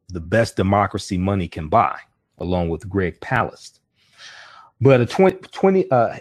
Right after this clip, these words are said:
Yasha Callahan has a good article from the root dot com today about this, or yesterday, uh, Sunday, about this. I was,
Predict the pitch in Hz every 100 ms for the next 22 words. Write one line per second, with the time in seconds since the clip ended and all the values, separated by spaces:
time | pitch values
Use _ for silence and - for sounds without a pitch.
0 | - 120 127 139 196 151 - 175 156 107
1 | 101 82 80 - _ 110 95 98 110 110
2 | 101 - 95 95 87 95 110 95 92 -
3 | - 95 85 82 80 82 87 80 78 87
4 | 82 - 69 - - - _ _ _ _
5 | _ - 90 95 - 64 60 - _ -
6 | 78 67 62 - _ _ _ _ _ _
7 | _ _ _ - - 87 73 - _ _
8 | - _ - 80 85 85 - 76 71 -
9 | - 110 95 -